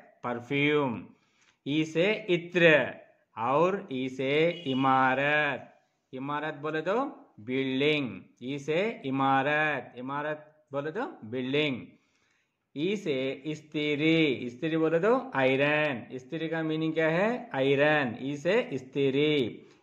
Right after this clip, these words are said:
ई से इत्र। ई से इमारत। ई से स्त्री। और बढ़ई। बढ़ई से क्या आता है? ई से ईट। ईट का नाम क्या? ईट का मीनिंग क्या है? ब्रिक। इंग्लिश में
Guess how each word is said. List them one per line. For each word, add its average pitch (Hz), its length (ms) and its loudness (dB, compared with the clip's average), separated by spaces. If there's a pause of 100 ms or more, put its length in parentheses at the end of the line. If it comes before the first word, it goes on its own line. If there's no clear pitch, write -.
ई 135 140 2
से 135 400 2
इत्र। 180 480 4 (340)
ई 131 120 -2
से 139 260 2
इमारत। 143 1000 2
ई 135 140 -6
से 165 500 0 (120)
स्त्री। 127 920 2 (320)
और 165 640 6
बढ़ई। 123 540 2
बढ़ई 160 260 2
से 185 140 -2
क्या 170 180 4
आता 165 160 2
है? 165 500 -2 (140)
ई 160 180 0
से 190 480 2
ईट। 151 760 2 (260)
ईट 160 240 0
का 160 140 4
नाम 160 240 2
क्या? 165 220 0
ईट 151 220 -4
का 165 100 2
मीनिंग 160 280 2
क्या 170 120 6
है? 196 440 2
ब्रिक। 165 260 -2
इंग्लिश 143 420 -2
में 226 300 0